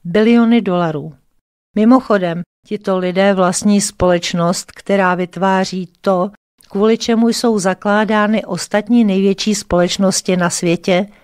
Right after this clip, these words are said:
peníze. Nyní se dostaneme k faktům. Takže dříve bylo zdůrazněno, že americký federální rezervní systém nakupuje dluhopisy od americké vlády a tak se v americkém rozpočtu objeví peníze.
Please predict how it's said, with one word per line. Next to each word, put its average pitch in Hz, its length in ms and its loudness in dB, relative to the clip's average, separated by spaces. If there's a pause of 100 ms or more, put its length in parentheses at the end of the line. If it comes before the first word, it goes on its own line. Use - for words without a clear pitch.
(400)
peníze. 170 640 -6 (640)
Nyní 226 240 4
se 247 300 2 (120)
dostaneme 214 640 2
k 240 80 -18
faktům. 165 580 -2 (360)
Takže 202 320 -2
dříve 214 420 -2
bylo 254 240 2
zdůrazněno, 196 760 -2 (260)
že - 120 -2
americký 208 600 0
federální 196 680 0
rezervní 185 540 0
systém 208 500 -2
nakupuje 202 560 -2
dluhopisy 170 960 -4
od - 200 -8
americké 208 640 0
vlády 202 500 0 (280)
a 175 100 -4
tak 214 280 -6
se 269 360 -6
v - 40 -14
americkém 208 640 -2
rozpočtu 214 600 -4
objeví 202 520 0
peníze. 190 680 -2